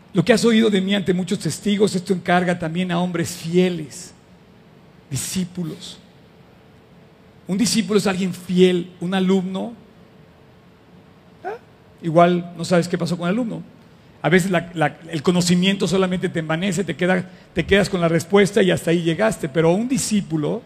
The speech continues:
continúa y continúa y continúa y continúa.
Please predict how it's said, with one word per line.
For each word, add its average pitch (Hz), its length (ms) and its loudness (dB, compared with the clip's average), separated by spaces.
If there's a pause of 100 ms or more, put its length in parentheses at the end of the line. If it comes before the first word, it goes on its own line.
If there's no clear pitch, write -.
(680)
continúa 170 560 0
y 185 60 2
continúa 175 560 -2
y 170 40 -2
continúa 165 520 -4
y 170 60 -2
continúa. 151 560 -6